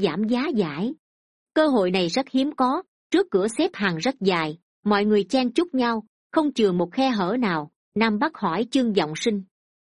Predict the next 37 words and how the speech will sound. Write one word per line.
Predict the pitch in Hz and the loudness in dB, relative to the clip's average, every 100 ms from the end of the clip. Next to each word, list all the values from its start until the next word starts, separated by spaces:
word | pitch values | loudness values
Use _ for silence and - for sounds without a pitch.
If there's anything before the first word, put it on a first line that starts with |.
| _ _ _ _ - | _ _ _ _ -4
"Anh | 214 | 0
ba, | 196 208 202 - _ _ | 2 0 -2 -8 _ _
anh | 220 208 | -2 0
có | 233 | 0
mang | 285 262 254 | 0 0 0
tiền | 220 185 | 2 2
không? | 170 277 285 277 _ _ _ - | 0 -2 -4 -8 _ _ _ -4
Mang | 208 220 | 0 0
phiếu | 214 254 349 | 0 0 0
không?" | - 277 277 277 _ _ _ _ _ _ _ _ _ _ | 0 -4 -4 -10 _ _ _ _ _ _ _ _ _ _
Chương | 311 302 | 0 2
Giọng | 208 160 | 2 0
Sinh | 165 262 | 0 -2
rất | 254 320 - | 0 -2 0
cẩn | 180 196 | -2 -2
thận, | 285 196 156 170 _ _ | 0 -2 -2 -10 _ _
đã | - 226 | -2 -2
sớm | 269 320 | 0 0
nghĩ | 302 175 | 2 2
đến | 214 262 359 | 0 0 0
việc | 220 180 | 0 0
nhân | 208 254 | 0 0
cơ | 247 277 | 0 0
hội | 240 170 | 2 0
này | 170 180 | 0 -2
đi | 196 | 0
huyện | 269 202 160 160 | 0 0 -2 -2
trấn | 240 320 | -2 -2
xem | - 262 233 | 0 0 0
có | 302 | -2
thể | - 190 254 | -2 -2 0
tìm | 214 170 | 0 2
được | 170 | -2
sách | - 285 _ | -4 -6 _
cũ | 190 170 | -2 0
hay | 247 247 | -2 -2
không. | 233 254 240 | -2 -2 -4